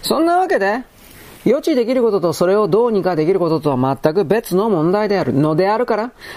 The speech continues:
結局は地震の予知などには何の意味もない。予知などはせいぜい馬券と宝くじと戦争の勝敗に役立つのみであって、予知能力がくだらないあなたのギャンブルに貢献することはあっても全人類に役に立った試しは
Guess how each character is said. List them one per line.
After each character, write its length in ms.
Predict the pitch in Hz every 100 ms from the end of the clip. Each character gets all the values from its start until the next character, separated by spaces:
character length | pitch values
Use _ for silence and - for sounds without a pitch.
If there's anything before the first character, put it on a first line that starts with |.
| -
結 160 | 160 139
局 140 | 165
は 60 | 180
地 120 | 156
震 100 | 175
の 80 | 185
予 140 | 202
知 100 | 214
な 100 | 170 190
ど 80 |
に 100 | 170
は 60 | 165
何 160 | 123 147
の 60 |
意 80 | 170
味 100 | 185
も 100 | 143
な 100 | 151
い。 60 | 131
予 100 | 139
知 140 | 143
な 120 | 135
ど 100 | 160
は 80 | 139
せ 220 | - 151
い 20 |
ぜ 100 | 151
い 40 | 156
馬 140 | 139
券 160 | 147 147
と 80 | 151
宝 260 | 156 165
く 80 | 170
じ 40 |
と 100 | 151
戦 160 | 143 156
争 140 | 151
の 80 | 160
勝 180 | 156 160
敗 120 | 160
に 80 | 160
役 180 | 165 165
立 140 | 151
つ 20 |
の 80 | 156
み 80 | 165
で 80 | 160
あ 40 |
っ 20 |
て、 100 | 156
予 120 | 156 143
知 100 | 151
能 100 | 160
力 80 |
が 100 | 156
く 80 | 147
だ 100 | 156
ら 100 | 160
な 80 | 165
い 40 |
あ 60 | 156
な 80 | 165
た 100 | 160
の 80 | 139
ギ 80 |
ャ 80 | 160
ン 40 | 156
ブ 60 |
ル 40 | 143
に 40 |
貢 180 | 165 151
献 140 | 160
す 60 | 151
る 60 |
こ 80 | 165
と 60 | 165
は 60 |
あ 20 | 156
っ 20 |
て 80 | 147
も 60 |
全 200 | 139 151
人 200 | 151 180
類 120 | 165
に 120 | 156 147
役 200 | 170 160
に 60 |
立 120 | 147
っ 40 | 156
た 240 | 147 151
試 80 | 151
し 100 | 151
は 120 | 151